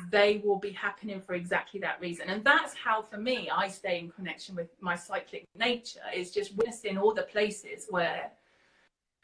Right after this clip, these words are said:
like, these, these things continue to come up. And it's like, "Oh, that's, that's cyclic." So, like, when you just pay attention to the seasons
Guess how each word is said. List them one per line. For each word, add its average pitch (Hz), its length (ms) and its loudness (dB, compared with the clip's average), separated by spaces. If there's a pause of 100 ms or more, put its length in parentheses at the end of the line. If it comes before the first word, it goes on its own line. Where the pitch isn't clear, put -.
(220)
like, 185 200 6 (100)
these, 202 400 2
these 208 220 -2
things 214 280 0
continue 202 420 2
to 202 100 -2
come 214 240 2 (960)
up. - 240 6
And 185 80 2
it's - 180 0
like, 185 160 4
"Oh, 285 140 12
that's, - 600 2
that's - 200 -8
cyclic." - 440 0 (880)
So, 196 380 6 (560)
like, 240 140 2
when 262 100 4
you 269 100 0
just - 240 -16
pay 269 180 -2
attention 247 440 -4
to 247 100 -8
the 226 100 -8
seasons 220 840 -4